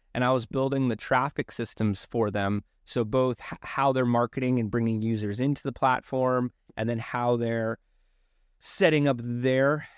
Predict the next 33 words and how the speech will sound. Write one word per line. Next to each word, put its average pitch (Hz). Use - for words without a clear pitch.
advertising 131
sales 123
to -
monetize 120
that 120
traffic 120
and 110
looking 113
to -
bring 107
the, 101
the 107
marketing 110
costs 107
in 110
to, 101
to 107
get 107
traffic -
at 110
a 107
lower 107
cost -
than 101
what 110
they 113
were 107
selling, 110
uh, -
advertising 117
around. 123
And, 110
uh, 55